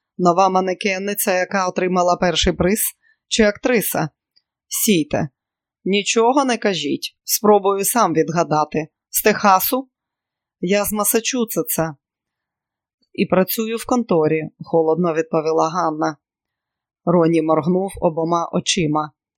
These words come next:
«Ви ще скажіть, що вмієте друкувати на машинці». «Думаю, це навряд чи буде новиною для вашої газети. Я також думаю, що вам слід знати, що Ален і я».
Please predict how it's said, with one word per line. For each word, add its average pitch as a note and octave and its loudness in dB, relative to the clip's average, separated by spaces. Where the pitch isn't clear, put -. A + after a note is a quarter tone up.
«Ви A#3 2
ще C4 2
скажіть, G#3+ 2
що A#3 4
вмієте G3 0
друкувати F3+ 2
на D#3+ 2
машинці». D#3+ -2
«Думаю, F#3+ -4
це G3+ 2
навряд G3+ 0
чи F#3+ 2
буде D#3 2
новиною E3 0
для D#3+ 0
вашої D#3 0
газети. D#3+ -4
Я G3 4
також G#3 2
думаю, G#3 0
що G3 0
вам F3+ 2
слід F3+ -4
знати, G3+ 0
що F#3 0
Ален F#3 0
і F3 2
я». G3 -2